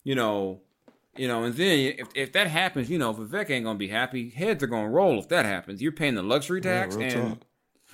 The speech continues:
Speaker 1: you know, so I think, I mean, if I had to bet,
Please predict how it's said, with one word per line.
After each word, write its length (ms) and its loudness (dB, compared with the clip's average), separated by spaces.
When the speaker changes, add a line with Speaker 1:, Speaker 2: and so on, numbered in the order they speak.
Speaker 1:
you 100 2
know, 200 4
so 260 2
I 160 2
think, 420 0
I 160 -2
mean, 180 4
if 120 -2
I 40 -2
had 200 0
to 80 0
bet, 580 0